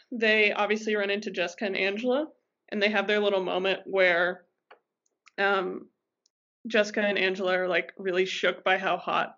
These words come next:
Edward is. And he says later, like, we can just go over this now. Um,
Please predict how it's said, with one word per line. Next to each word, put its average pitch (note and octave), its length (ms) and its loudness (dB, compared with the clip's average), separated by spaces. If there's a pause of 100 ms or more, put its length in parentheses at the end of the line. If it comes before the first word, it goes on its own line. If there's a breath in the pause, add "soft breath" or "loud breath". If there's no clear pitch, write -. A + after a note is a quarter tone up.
Edward F#3+ 300 0
is. F#3+ 240 0
And G#3+ 100 -4
he B3 140 4
says A#3+ 260 4
later, G3+ 540 0 (240)
like, F#3+ 240 -2
we G3 100 -2
can F#3 120 -6
just - 200 -8
go - 80 -8
over - 140 -8
this E3 220 -6
now. D#3+ 340 -6
Um, F3+ 380 -2